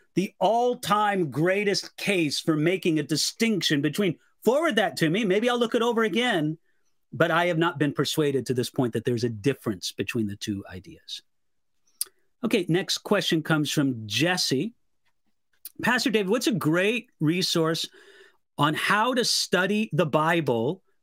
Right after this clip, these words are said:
verse by verse, books, et cetera?" Okay, I, I'm gonna look over here to my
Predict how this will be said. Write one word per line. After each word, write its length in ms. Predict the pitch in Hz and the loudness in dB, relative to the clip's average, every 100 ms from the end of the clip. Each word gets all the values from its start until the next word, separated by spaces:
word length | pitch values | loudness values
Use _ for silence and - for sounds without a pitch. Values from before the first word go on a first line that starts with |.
| - | -8
verse 520 | 104 160 180 - - - | 0 0 0 -2 -6 -2
by 220 | 160 175 | 0 2
verse, 580 | 147 127 123 117 - - _ _ - | 2 0 0 -2 -4 -6 _ _ -14
books, 800 | 117 120 170 175 175 - - - - | -2 0 0 -2 -4 -4 -6 -4 -2
et 140 | 135 | -2
cetera?" 420 | - 135 113 85 _ _ _ - - - _ - | 0 -2 -2 -8 _ _ _ -20 -20 -20 _ -8
Okay, 240 | 254 254 202 | -2 -2 0
I, 120 | 226 233 | -4 -2
I'm 120 | 269 | -2
gonna 180 | 294 247 | 0 0
look 180 | 202 180 | -2 0
over 220 | 190 175 | 0 0
here 360 | 160 180 170 151 | -4 -2 0 0
to 140 | - | -2
my 760 | 147 143 147 147 143 143 139 | -2 -2 -2 -2 -2 -4 -6